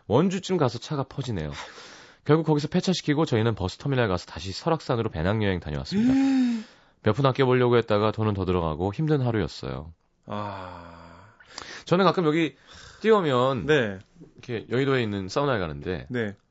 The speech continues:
Speaker 1: 여덟 시부터 천, 천 원이 더 비싸요.
Speaker 2: 그렇죠.
Speaker 1: 네.
Speaker 2: 왜냐면 주무실 수도 있고 하니까
Speaker 1: 예.
Speaker 2: 더 비쌉니다.
Speaker 1: 그거 아껴보겠다고
Speaker 2: 음.
Speaker 1: 더 열심히 뛰었는데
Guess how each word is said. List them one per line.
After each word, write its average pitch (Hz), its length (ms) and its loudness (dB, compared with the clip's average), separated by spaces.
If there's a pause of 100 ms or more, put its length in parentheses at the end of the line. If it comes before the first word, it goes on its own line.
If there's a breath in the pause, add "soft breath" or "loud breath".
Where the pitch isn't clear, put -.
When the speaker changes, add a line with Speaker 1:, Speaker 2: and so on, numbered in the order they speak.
(400)
Speaker 1:
여덟 131 220 2
시부터 180 260 -4
천, - 160 -10 (120)
천 202 160 -2
원이 175 100 2
더 120 80 2
비싸요. 82 440 -6 (200)
Speaker 2:
그렇죠. 151 400 2 (240)
Speaker 1:
네. 117 100 -2
Speaker 2:
왜냐면 175 180 2
주무실 202 380 2
수도 165 160 -4
있고 143 160 0
하니까 117 540 -2
Speaker 1:
예. 113 140 0
Speaker 2:
더 117 80 -2
비쌉니다. 95 460 -10 (1500)
Speaker 1:
그거 170 220 4
아껴보겠다고 101 800 -2
Speaker 2:
음. 117 360 -6
Speaker 1:
더 131 160 0
열심히 127 380 0
뛰었는데 90 640 -6